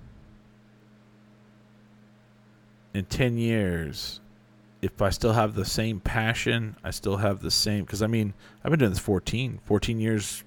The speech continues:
next month. And do I have the same passion that I had the first year I did this show? No.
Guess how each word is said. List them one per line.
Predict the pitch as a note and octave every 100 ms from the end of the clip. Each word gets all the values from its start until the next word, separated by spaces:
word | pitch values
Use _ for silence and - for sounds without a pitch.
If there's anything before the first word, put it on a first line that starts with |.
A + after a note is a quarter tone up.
| -
next | G2 G2+ -
month. | G2+ G2 - - - - - - - - - - - - - - - -
And | G#2 F#2+ F2+ E2+ D#2+ E2+ - - - - - - - - - - -
do | A#2 G#2+
I | G#2+
have | A2 G#2
the | G#2
same | - A#2 A2
passion | - - A#2+ A2 G#2+ A#2 G#2
that | G2+
I | G2+
had | G#2+ - A2 G#2 G#2+ G#2+ F#2+ - - - - - - - - - - - - - - - - - -
the | F2+
first | - A2+ G#2 -
year | G#2 F#2
I |
did | F2 F2 E2+
this | D#2
show? | - - D2 A#1 G#1 G1+ - - - - - - - - -
No. | F#2 G2 F2+ D2 G#1+